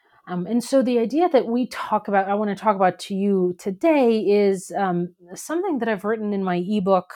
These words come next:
on strategies to, um, grow a business,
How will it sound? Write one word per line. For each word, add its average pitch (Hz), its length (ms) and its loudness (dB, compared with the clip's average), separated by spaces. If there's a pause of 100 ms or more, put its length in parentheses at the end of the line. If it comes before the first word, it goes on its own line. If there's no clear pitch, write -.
on 185 360 -2
strategies 190 760 -4 (160)
to, 175 460 -2 (1160)
um, 170 640 0 (1500)
grow 208 360 4
a 240 40 6
business, 190 680 -2